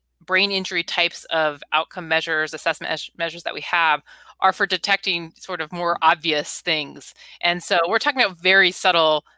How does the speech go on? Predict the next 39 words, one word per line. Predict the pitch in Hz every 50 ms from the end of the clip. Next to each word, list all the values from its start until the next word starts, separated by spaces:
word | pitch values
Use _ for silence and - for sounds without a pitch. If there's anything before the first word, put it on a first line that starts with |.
| _
maybe | - 175 160 165
motor | 156 160 160 160 160
control | - 165 - - 156 147
impairments. | 143 - - 143 139 131 131 139 139 - -
And | 170 165 160 160 156 151 - - _ _ _ _ _ _
so, | - - - 247 220 - - _
so | - - - 226 226
far | 214 - 214 202 202
that | 180 170
they're | 180 170 170 -
kind | - 226 226 185
of | -
subclinical, | - - 190 170 151 _ - - 185 175 - 139 127 135 - _ -
maybe | 175 185 202 220 220 185 190
laboratory | 180 180 170 170 170 - - 170 165
grade | 151 165 156 156 147
tests | - - 147 - -
can | - 165 151
pick | - 165 - -
'em | 147
up. | 147 - - - _ _ _ - - _ _ _ _
But | 185 190
even | 208 185 185 175
that, | 175 175 151
we're | 156 160
not | 160 156 - -
so | - 156
sure | - - - 160
about | 151 143 139 135
at | 139 -
this | - - - -
point. | - - 87 - -
So | - - 180 165 165 - - - - - _ _ _
while | 196 202 214 226 220
someone, | - - 233 220 208 202 196 185 180 175 _ _ _ _ _ _
you | 180 175
know, | 151 139
feels | - - - - 262 277 269 254 -
better | - 165 151 143 135 127 135 151 156